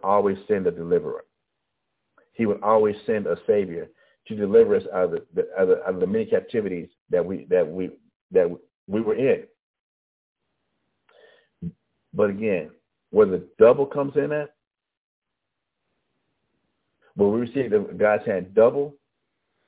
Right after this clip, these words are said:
is that no nation, no people that oppressed us ever erased our identity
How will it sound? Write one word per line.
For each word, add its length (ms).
is 140
that 260
no 500
nation, 580
no 380
people 280
that 160
oppressed 460
us 180
ever 520
erased 460
our 220
identity 600